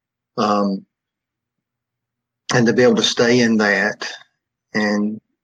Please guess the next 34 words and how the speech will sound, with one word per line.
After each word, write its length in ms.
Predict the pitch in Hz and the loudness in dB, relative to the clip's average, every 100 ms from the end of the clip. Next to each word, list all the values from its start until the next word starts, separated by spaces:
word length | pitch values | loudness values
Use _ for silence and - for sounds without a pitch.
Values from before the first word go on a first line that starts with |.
| _ | _
yes, 320 | 127 123 117 - | 0 2 2 0
when 160 | 117 | 0
you 80 | 113 | 0
separate, 680 | 110 - 113 113 101 101 113 - | -2 -2 -2 -2 -2 0 -2 -6
to, 80 | 107 _ _ _ - | -14 _ _ _ -4
to 180 | 110 - _ _ | -4 -4 _ _
take 220 | - 120 | -2 0
that 140 | 110 110 | 2 2
energy 340 | 110 104 101 | 2 0 -2
with 340 | 101 131 139 - | 0 0 0 -6
you, 240 | 98 101 - _ _ _ _ _ _ _ _ _ _ - | -8 -8 -12 _ _ _ _ _ _ _ _ _ _ -6
um, 580 | 110 107 107 104 107 117 - - | -2 0 0 0 -2 -4 -12 -4
and 180 | 120 110 | 0 2
the 60 | |
glory 440 | 107 120 120 120 117 | 4 4 6 6 4
of 180 | 110 98 - | 2 0 -10
coming 300 | - 117 113 | -4 0 0
back 180 | 107 101 | 0 -2
together 460 | 104 113 120 110 101 | -2 0 2 0 -4
again, 460 | 101 101 95 - _ _ _ _ _ | -6 -6 -6 -10 _ _ _ _ _
too. 380 | - 135 107 101 - | -4 -2 0 -2 -2
I, 180 | 113 117 - _ _ _ _ _ | 0 0 -4 _ _ _ _ _
you 120 | 123 117 | -4 -2
know, 100 | 107 | 2
we'll, 380 | 113 123 113 - _ _ _ _ - - _ | 4 2 0 -6 _ _ _ _ -18 -18 _
I 100 | 120 | -6
spend 240 | 117 - 117 | -4 -2 0
a 60 | |
couple 340 | 113 120 117 113 | 0 -2 0 0
of 120 | 104 | 2
days 360 | 117 110 113 107 | 2 2 2 -2
in 120 | 104 | 0
Brazelton 640 | 107 110 110 113 107 104 | 2 0 -2 -4 -4 -2
with, 200 | 104 104 | -2 -2